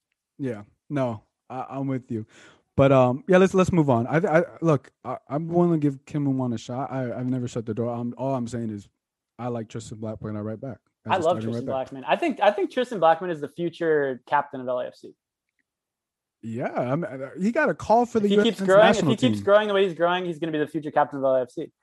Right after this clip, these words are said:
Speaker 2: I think that that's great, and I hope we keep him for as long as we can. I think he's grown
Speaker 1: I, I really
Speaker 2: tremendously.
Speaker 1: like
Speaker 2: He's an
Speaker 1: the way
Speaker 2: incredible
Speaker 1: Tristan
Speaker 2: player.
Speaker 1: Blackmon play. He is elevated his game every single year. You know what I'm saying?
Speaker 2: Agreed. He's, I mean, I'm so, when,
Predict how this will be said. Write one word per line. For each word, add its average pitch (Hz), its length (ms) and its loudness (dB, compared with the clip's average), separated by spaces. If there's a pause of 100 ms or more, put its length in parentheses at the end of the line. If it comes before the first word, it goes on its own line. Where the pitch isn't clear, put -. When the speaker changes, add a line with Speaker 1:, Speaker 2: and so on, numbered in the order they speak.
(180)
Speaker 2:
I 139 100 2
think 156 140 0
that 151 140 4
that's 143 180 2
great, 175 200 0
and 147 100 -6
I 131 40 -6
hope 143 160 -8
we 143 320 -2
keep 156 220 -6
him 143 140 -6
for 143 160 -4
as 123 100 -6
long 135 180 -2
as 123 120 -10
we 127 80 -10
can. 151 180 -12
I 135 60 -6
think - 260 -10
he's 131 340 -8
grown 139 380 -4
Speaker 1:
I, 151 80 0
I 131 220 -4
really - 20 -
Speaker 2:
tremendously. 156 340 0
Speaker 1:
like 139 100 -2
Speaker 2:
He's 127 100 -6
an 135 80 -2
Speaker 1:
the 143 80 2
way 151 80 2
Speaker 2:
incredible 139 320 0
Speaker 1:
Tristan 143 80 -4
Speaker 2:
player. 151 200 4
Speaker 1:
Blackmon 123 220 -6
play. 143 220 -4
He 208 260 -4
is 170 240 -2 (640)
elevated 156 500 -2
his 127 120 -6
game 131 320 -6
every 123 300 -8
single 117 340 -12
year. 107 300 -14 (540)
You 120 60 -8
know 113 60 -6
what 147 80 0
I'm 127 40 -8
saying? 196 240 2
Speaker 2:
Agreed. 113 40 -18 (140)
He's, 160 240 -4
I 156 100 0
mean, 156 200 0
I'm 151 140 0
so, 165 320 4
when, 156 240 2